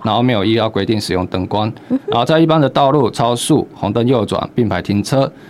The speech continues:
Speaker 1: 好，这些的违规行为我们都是记忆点。
Speaker 2: 哦。
Speaker 1: 然后这边就是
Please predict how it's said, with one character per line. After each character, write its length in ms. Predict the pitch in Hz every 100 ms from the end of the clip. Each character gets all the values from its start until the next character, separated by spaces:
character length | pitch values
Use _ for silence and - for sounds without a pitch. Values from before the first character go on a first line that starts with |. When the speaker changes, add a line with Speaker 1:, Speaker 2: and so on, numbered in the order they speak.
| -
Speaker 1:
好， 100 | 101
这 100 | 117
些 140 | 131
的 100 | 120
违 140 | 101 107
规 160 | 120
行 140 | 113 110
为 60 |
我 40 | 90
们 120 | -
都 100 | 104
是 140 | 110
记 160 | - 87
忆 120 | 110
点。 280 | 101 - 90 143 - - -
Speaker 2:
哦。 80 | 180
Speaker 1:
然 100 | 147
后 40 |
这 120 | 196
边 180 | 185 185
就 140 | 180
是 340 | 180 175 160